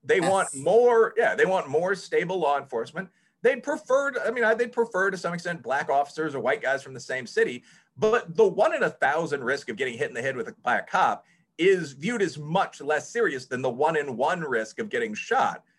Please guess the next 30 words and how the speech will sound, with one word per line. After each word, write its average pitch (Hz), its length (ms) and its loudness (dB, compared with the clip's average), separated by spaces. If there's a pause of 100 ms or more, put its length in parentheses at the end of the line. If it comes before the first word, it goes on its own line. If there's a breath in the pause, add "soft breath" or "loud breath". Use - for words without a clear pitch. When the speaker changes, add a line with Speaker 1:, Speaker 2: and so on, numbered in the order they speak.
(140)
Speaker 1:
if 143 160 -2
there 180 180 2
is 139 220 -2
active 143 480 -2
gang 131 240 -2
activity 120 440 -4
in 110 60 -6
your 123 80 -8
neighborhood. 143 300 -4
So, 127 300 -4 (440 soft breath)
uh, - 100 -12 (680)
the 190 100 0
city 302 280 -4
should 160 180 -4
listen 190 320 -4
to 175 80 -4
what 156 220 -2
people 156 280 -2
are 131 140 -2
actually 135 400 -4
saying 135 540 -6
and 127 100 -8
should 131 220 -14
do 135 120 -8
basic 139 440 -8
things 127 220 -6
like 117 160 -6
enforce 113 360 -4
the 107 80 -10
law, 101 320 -6